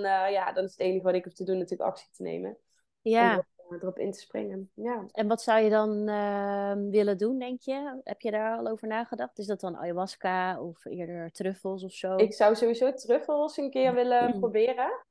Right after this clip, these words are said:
Speaker 1: Ik heb me hier trouwens nog nooit ook zo openlijk over uitgesproken. Dus dat vind ik ook wel interessant. Om op te merken ook wat er bij mij
Speaker 2: Ja.
Speaker 1: allemaal gebeurt in een
Speaker 2: Oh,
Speaker 1: podcast.
Speaker 2: ja?
Speaker 1: Zo van,
Speaker 2: Ja, wat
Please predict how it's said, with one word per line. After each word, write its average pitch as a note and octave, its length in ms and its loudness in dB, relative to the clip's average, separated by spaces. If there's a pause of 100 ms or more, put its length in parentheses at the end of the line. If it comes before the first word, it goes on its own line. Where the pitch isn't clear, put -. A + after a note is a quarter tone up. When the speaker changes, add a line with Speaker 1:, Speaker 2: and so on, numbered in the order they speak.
(200)
Speaker 1:
Ik F#3+ 140 -6
heb G#3+ 100 2
me G#3 80 2
hier G3+ 160 2
trouwens G3 280 -4
nog G3 80 -4
nooit G3 340 2
ook F#3 120 -2
zo F#3 140 0
openlijk F#3+ 500 2
over F#3 200 0
uitgesproken. E3+ 720 -2
Dus F3 140 -6
dat - 120 -8
vind F3 140 -6
ik F3 60 0
ook F3 60 0
wel F3 120 2
interessant. F#3+ 720 2 (300)
Om A#3+ 120 6
op C4 180 10
te C#4+ 80 6
merken B3 420 8
ook B3 140 10
wat B3 140 8
er B3+ 60 4
bij A#3 100 8
mij A#3 200 10
Speaker 2:
Ja. C#4 60 12
Speaker 1:
allemaal E4+ 180 10 (100)
gebeurt A#3+ 420 8
in A#3+ 80 2
een A3+ 120 4
Speaker 2:
Oh, B3+ 60 12
Speaker 1:
podcast. D#4+ 200 10
Speaker 2:
ja? A#3 200 10
Speaker 1:
Zo G#3+ 120 4
van, G#3+ 120 2
Speaker 2:
Ja, G#3+ 100 6
wat B3 240 -2